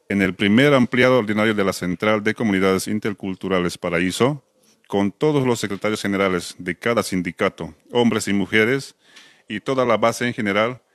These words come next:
del cien por ciento en fecha dieciséis de abril del dos mil veintidós,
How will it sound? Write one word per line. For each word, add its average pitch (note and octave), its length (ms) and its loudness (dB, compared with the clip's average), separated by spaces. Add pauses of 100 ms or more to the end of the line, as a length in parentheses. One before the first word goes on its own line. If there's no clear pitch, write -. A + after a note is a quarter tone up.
(300)
del G2+ 240 -10
cien D3+ 280 -6
por A#2+ 180 -8
ciento C3+ 580 -4 (240)
en C3 280 -4
fecha B2 320 -6
dieciséis G#2+ 580 -4
de G#2 80 -2
abril A2 400 -4
del B2 200 -4
dos G#2+ 200 -8
mil A2 160 -10
veintidós, G2+ 680 -10